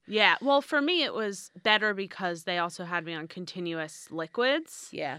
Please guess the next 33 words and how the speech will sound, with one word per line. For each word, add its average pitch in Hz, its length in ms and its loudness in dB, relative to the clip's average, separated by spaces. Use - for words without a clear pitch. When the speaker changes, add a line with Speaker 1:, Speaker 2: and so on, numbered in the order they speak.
Speaker 1:
So 208 240 4
my 185 220 2
veins 165 360 -6
were 165 120 -6
fuller 202 680 -2
because 190 340 -4
Speaker 2:
Mm, 160 60 -4
Speaker 1:
I 147 80 -4
was 160 180 -10
well 165 220 0
Speaker 2:
juicy. 160 120 -4
Speaker 1:
hydrated. 165 680 -2
They 202 140 -2
were 202 80 0
juicy. 214 480 -2
Speaker 2:
Ready 165 60 -12
Speaker 1:
Getting 254 260 2
Speaker 2:
for 311 120 2
Speaker 1:
up - 140 -4
to 294 80 2
Speaker 2:
action. - 40 -8
Speaker 1:
pee 226 300 -4
was 175 300 -4
horrendous. 170 1080 -6
Speaker 2:
Yeah. 175 220 -14
Speaker 1:
And 226 520 2
so 247 420 4
they 240 160 0
discharged 285 600 2
me, 240 100 -2
which 196 220 -6
was 196 100 -12
good. 165 460 2